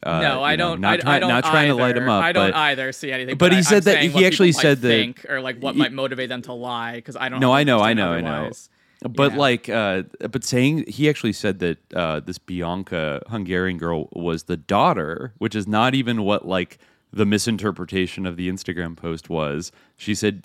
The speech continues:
Speaker 1: "Grandpa, you're the best," which means that she's the granddaughter. And then he, he's sort of, I don't know if he's just being lazy, it just transmuted that into, like, "Oh yeah, she was his daughter." And it's like, dude, like, Aquino, first of all, just to be clear,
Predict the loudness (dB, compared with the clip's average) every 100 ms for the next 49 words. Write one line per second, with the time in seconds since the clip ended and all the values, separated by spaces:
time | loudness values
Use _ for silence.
0 | -12 -4 -4 -4 -4 -4 -2 -2 -2 -4
1 | -6 -8 -10 -12 -8 -8 -8 -8 -12 -10
2 | -12 -12 -8 -6 -4 -2 -2 -2 -6 -18
3 | _ -2 2 2 2 0 -6 -8 -10 -4
4 | -2 -2 0 2 2 -2 _ _ _ _
5 | _ -2 0 2 0 -2 -8 -8 -8 -4
6 | 2 2 2 2 0 2 0 -2 -8 -6
7 | -6 -2 -2 -2 0 0 -2 -4 -2 -4
8 | 0 2 4 2 0 -4 -4 -4 -2 0
9 | 0 -4 -12 _ _ _ -4 -2 0 -2
10 | -2 -6 -6 -6 -6 -4 -8 -6 -4 -2
11 | -2 0 0 0 -4 -6 -6 -12 -10 -14
12 | -8 -4 -4